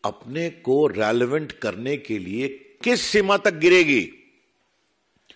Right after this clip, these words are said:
ये बात हम इसलिए कहना चाह रहे हैं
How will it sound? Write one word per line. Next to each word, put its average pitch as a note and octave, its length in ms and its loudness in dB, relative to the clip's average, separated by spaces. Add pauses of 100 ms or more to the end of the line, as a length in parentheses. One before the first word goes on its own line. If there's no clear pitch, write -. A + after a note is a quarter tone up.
(1200)
ये A#2+ 120 0
बात D3+ 300 0
हम D#3+ 140 -2
इसलिए G3+ 300 2
कहना F#3+ 300 4
चाह F3+ 220 6
रहे D3 200 4
हैं G#2 140 -8